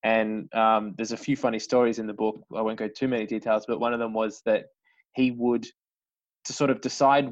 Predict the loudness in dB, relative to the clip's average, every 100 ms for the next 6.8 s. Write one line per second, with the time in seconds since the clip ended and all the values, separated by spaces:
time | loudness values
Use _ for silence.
0 | -4 4 6 6 2 0 0 0 0 -4
1 | -4 -4 -4 -2 -2 -2 -4 -4 -2 -4
2 | -8 _ _ _ -4 -4 0 0 2 0
3 | -2 -2 -6 -10 -14 _ -4 -4 -4 -2
4 | -2 -2 _ -8 -8 -6 -6 -6 -4 -4
5 | -6 -6 -6 -4 -4 -4 -4 -4 -4 -6
6 | -4 -4 -4 -2 -2 -4 -8 -10